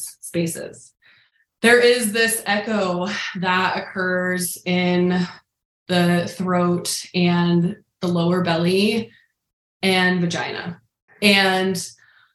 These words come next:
a piece that is often missed that is so important is our belly. I don't know very many women who have not sucked their belly in or who don't try to hold it in.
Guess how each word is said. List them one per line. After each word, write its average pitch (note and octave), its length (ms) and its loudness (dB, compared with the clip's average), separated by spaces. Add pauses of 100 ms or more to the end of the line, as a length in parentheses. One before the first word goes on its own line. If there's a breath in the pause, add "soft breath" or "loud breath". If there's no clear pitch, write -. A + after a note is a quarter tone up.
(100)
a F3+ 120 -2
piece B3+ 540 -2
that F#3+ 540 2
is F3+ 420 -4 (400)
often F#3+ 640 0
missed E3 480 -4
that E3+ 120 -2
is E3+ 220 0
so F#3+ 360 2
important E3+ 680 -2
is E3+ 400 0
our E3 220 -8
belly. - 540 -8 (560)
I F#3 140 4
don't G#3 320 4
know G3+ 340 2
very F#3+ 260 0
many F#3 240 -2
women E3+ 380 -2
who F3 320 0
have E3+ 240 -2
not E3+ 420 0
sucked - 440 -6
their E3+ 160 -4
belly C3 360 -6
in F#3+ 380 -2 (340)
or E3+ 140 0
who F3 140 -2
don't E3+ 360 0
try E3+ 200 0
to D#3+ 100 0
hold D#3+ 260 -6
it - 100 -8
in. - 360 -10